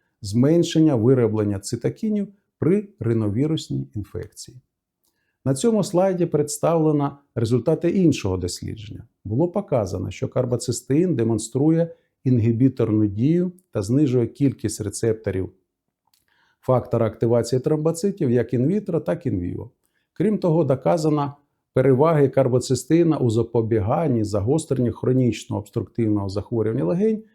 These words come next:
яке вважається пов'язаним з респіраторними інфекціями. Лікування карбоцистеїном ефективно пригнічувало приліпання пневмококів до епітеліальних клітин.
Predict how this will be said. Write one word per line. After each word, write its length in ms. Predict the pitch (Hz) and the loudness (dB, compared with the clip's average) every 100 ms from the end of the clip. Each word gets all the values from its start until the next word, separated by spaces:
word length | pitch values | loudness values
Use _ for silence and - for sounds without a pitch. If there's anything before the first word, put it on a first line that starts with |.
| _ _ | _ _
яке 240 | 127 120 117 | -4 -2 -2
вважається 580 | 110 107 147 180 - 139 | 0 0 0 -2 -6 -8
пов'язаним 800 | 107 92 101 147 147 147 143 139 _ - | -4 -2 -2 -2 -2 -2 -4 -8 _ -8
з 80 | |
респіраторними 920 | 113 104 - 104 95 107 123 131 120 110 | -6 -6 -6 -6 -4 -2 0 0 -2 -4
інфекціями. 680 | 98 - - - - 101 98 _ _ _ _ _ 113 | -6 -10 -12 -12 -16 -16 -18 _ _ _ _ _ -2
Лікування 580 | 135 170 190 240 196 | 0 2 2 2 0
карбоцистеїном 880 | 156 127 110 110 110 - 113 107 107 | 0 0 2 -2 -4 -2 -2 0 0
ефективно 560 | 107 113 - 123 110 107 | -2 -6 -4 -2 0 -2
пригнічувало 800 | - 107 95 131 165 - 156 143 | -4 -4 2 2 2 0 0 0
приліпання 760 | - 110 113 113 120 107 101 | -2 0 0 0 0 0 -2
пневмококів 840 | 92 110 104 98 95 180 208 175 113 | -4 -2 -2 -2 -2 -2 -2 -2 -2
до 340 | 101 160 165 117 | 0 -2 -2 -10
епітеліальних 760 | - - 95 110 135 135 - | -10 -8 -4 -2 -2 -4 -8
клітин. 520 | - 90 - - - | -8 -10 -8 -12 -12